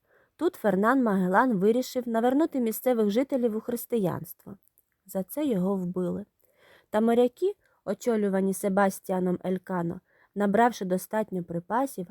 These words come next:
а також прянощів і золота, продовжили експедицію. На початку вересня тисяча п'ятсот двадцять другого року єдиний корабель «Вікторія»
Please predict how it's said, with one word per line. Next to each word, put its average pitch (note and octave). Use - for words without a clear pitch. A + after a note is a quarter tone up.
а F#3
також F#3+
прянощів G3
і E3+
золота, A#3
продовжили E3+
експедицію. -
На G3+
початку G#3+
вересня A3
тисяча F#3+
п'ятсот F#3
двадцять F3+
другого F#3+
року F3
єдиний A3+
корабель G#3+
«Вікторія» F#3